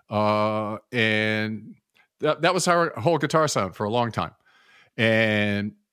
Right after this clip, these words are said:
uh, so we have different Aura settings for each of the five acoustic guitars that James plays during the show. J P, every time he does a guitar change, he reaches down and he,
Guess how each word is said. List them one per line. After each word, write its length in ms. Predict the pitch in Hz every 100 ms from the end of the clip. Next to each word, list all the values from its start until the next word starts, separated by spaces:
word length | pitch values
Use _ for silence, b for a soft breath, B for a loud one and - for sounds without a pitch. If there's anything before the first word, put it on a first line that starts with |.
| -
uh, 640 | 110 107 104 104 104 101
so 240 | - - 123
we 160 | 123
have 320 | 120 135 117 117
different 340 | 135 147 139
Aura 280 | 131 135 131
settings 420 | - 131 131 127
for 180 | - 117
each 160 | 127 131
of 100 | 113
the 100 | 107
five 300 | 123 117 117
acoustic 380 | 113 120 123
guitars 380 | 117 - 113 113
that 80 | 113
James 300 | - 110 -
plays 280 | 113 107 104
during 280 | 107 107 104
the 80 |
show. 520 | 101 127 123 123 123 - B B B B
J 180 | 117 110
P, 240 | 120 120 113 - - - 127
every 200 | 117 117
time 200 | 120 117
he 60 |
does 260 | 113 113 104
a 40 |
guitar 380 | 107 110 120 120
change, 320 | 113 120 117
he 80 | 107
reaches 360 | 95 113 113 98
down 280 | 110 113 110
and 120 |
he, 120 | 104